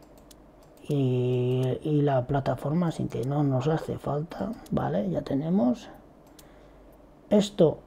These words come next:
estoy pensando si podemos poner una grúa, coger un balde de, de hormigón y echarlo con, con la grúa.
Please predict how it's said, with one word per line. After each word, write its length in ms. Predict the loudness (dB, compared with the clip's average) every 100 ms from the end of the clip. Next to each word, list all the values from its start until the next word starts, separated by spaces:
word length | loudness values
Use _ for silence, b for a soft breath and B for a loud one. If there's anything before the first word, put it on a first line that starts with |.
| -14
estoy 260 | 6 6
pensando 540 | 8 4 4 4 4 4
si 140 | 2
podemos 380 | 4 6 6 6
poner 400 | 4 6 6 4
una 380 | 8 10 10 8
grúa, 480 | 6 8 6 4 -2
coger 380 | -4 4 6 6
un 200 | 6 6
balde 360 | 6 6 4
de, 120 | 2 2
de 180 | 4 4
hormigón 480 | 4 2 4 4
y 60 | 4
echarlo 440 | 4 4 4 0
con, 320 | 0 0 0 -2
con 240 | -2 0
la 100 | 2
grúa. 440 | 2 4 4 2